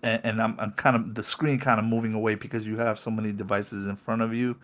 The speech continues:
Y-, it's almost like you're sitting in a car and, you know, the da-, the, the windshield kind of m-, is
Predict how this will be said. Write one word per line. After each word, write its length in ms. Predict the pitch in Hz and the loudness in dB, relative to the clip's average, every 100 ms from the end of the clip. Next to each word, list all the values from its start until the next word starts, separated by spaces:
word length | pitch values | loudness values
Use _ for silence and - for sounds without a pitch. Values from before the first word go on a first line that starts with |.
| - - - | -18 -20 -4
Y-, 160 | 117 123 | 2 2
it's 140 | - | 6
almost 240 | 156 147 143 | 6 6 6
like 100 | 127 | 4
you're 100 | 113 | 2
sitting 320 | - 127 117 | 4 4 6
in 100 | 110 | 4
a 60 | 101 | 0
car 440 | - 110 101 101 | 4 6 6 4
and, 280 | 98 90 - | 2 -4 -4
you 60 | 107 | -2
know, 120 | 101 | -2
the 120 | 104 | -2
da-, 300 | 104 98 101 | 2 6 6
the, 240 | 107 101 92 | 4 -2 -2
the 140 | 101 | -2
windshield 480 | 104 120 110 110 92 | 4 4 4 0 0
kind 180 | - 98 | 2 4
of 60 | 98 | 4
m-, 200 | 98 98 - - | 2 0 -12 -6
is 240 | - 110 | -4 -4